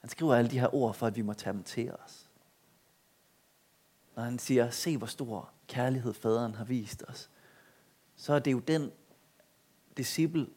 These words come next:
som siger om sig selv, "Jeg er den elskede." Den disciple, som Jesus elskede. Han har mødt Guds kærlighed. Han har taget det til sig. De ord, de har ramt ham. At du er elsket.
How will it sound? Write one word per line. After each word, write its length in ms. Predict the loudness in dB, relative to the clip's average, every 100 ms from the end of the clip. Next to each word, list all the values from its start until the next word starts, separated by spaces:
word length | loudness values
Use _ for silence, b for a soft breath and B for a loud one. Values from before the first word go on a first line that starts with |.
| _
som 180 | -6 -4
siger 240 | 0 2 2
om 140 | 2
sig 120 | -4
selv, 300 | -2 0 -2 -4 _ _ _ _ -4
"Jeg 260 | 0 0
er 40 | 0
den 140 | -2
elskede." 680 | 0 -2 -4 -14 -18 -18 -20 -20 _ _ _
Den 140 | -8 -6
disciple, 440 | -6 -4 -2 -2
som 160 | -4 -4
Jesus 340 | -4 -8 -10
elskede. 520 | -6 -6 -8 -14 -20 -20 -20 _ _ _ _ _ _ _ _ _ _ _ b b b
Han 120 | -8
har 60 | -2
mødt 360 | 2 4 2
Guds 220 | -4 -8 -6
kærlighed. 580 | -2 -2 -4 -10 -18 -20 -20 -20 _ _ _ _ _ b
Han 140 | b -6
har 60 |
taget 240 | -4 -2 -2
det 80 | -4
til 240 | -6 -6
sig. 220 | -8 -4
De 120 | -2 -2
ord, 360 | -2 -4 -8 B B B
de 80 | -4
har 220 | -4 -2
ramt 320 | -4 -4 -8 -14
ham. 220 | -20 -20 -20 _ _ _ _ _ _ _ _ _ _ _ _ _ -20
At 120 | -14
du 120 | -12
er 40 | -10
elsket. 560 | -8 -8 -8 -14 -18